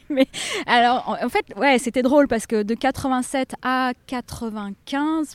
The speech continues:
par là, quatre-vingt-quinze, je suis partie en Nouvelle-Zélande faire une saison en Nouvelle-Zélande, enseigner le ski, et j'avais pas skié depuis quatre-vingt-sept.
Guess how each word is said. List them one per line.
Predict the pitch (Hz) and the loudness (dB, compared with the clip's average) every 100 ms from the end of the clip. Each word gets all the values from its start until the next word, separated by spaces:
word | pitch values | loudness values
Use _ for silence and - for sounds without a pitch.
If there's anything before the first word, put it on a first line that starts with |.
| - | -8
par | 220 208 | -8 -4
là, | 214 233 - - - _ | -4 -4 -6 -14 -20 _
quatre-vingt-quinze, | 220 - 226 269 | -8 -4 -4 -4
je | 277 | -6
suis | - | -8
partie | 277 - | -8 -2
en | |
Nouvelle-Zélande | 262 247 240 233 226 277 | -2 0 -2 -4 -4 -6
faire | 302 220 | -6 -6
une | 202 | -6
saison | - 226 247 | -6 -6 -4
en | |
Nouvelle-Zélande, | 240 233 226 220 233 285 - - | -4 -4 -4 -4 -4 -6 -4 0
enseigner | 311 302 277 262 | 0 2 2 2
le | 226 | 0
ski, | - - 294 - | -4 -4 -4 -2
et | |
j'avais | 202 185 | -6 -6
pas | 214 | -8
skié | - 247 | -8 -10
depuis | 226 - | -10 -12
quatre-vingt-sept. | 202 - 180 180 247 359 | -16 -12 -12 -10 -10 -10